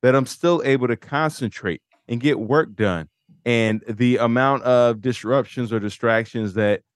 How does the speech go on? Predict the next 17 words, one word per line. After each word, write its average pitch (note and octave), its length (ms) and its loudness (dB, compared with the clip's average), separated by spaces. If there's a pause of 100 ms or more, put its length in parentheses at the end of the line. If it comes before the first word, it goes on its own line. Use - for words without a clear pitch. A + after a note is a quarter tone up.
(160)
I G#2 140 0
think E3 340 0
would A#2+ 140 0
happen G2 320 -4
if F#2+ 140 -4
I F#2+ 60 -2
had F#2 200 -2
my F#2 120 -6
doors F#2+ 220 -2
open G2 280 -8 (400)
don't D3+ 280 2
happen B2 540 0
as A2 140 -4
frequently A2 760 -4 (320)
as A2 300 0
I G#2 160 2
thought G2+ 400 0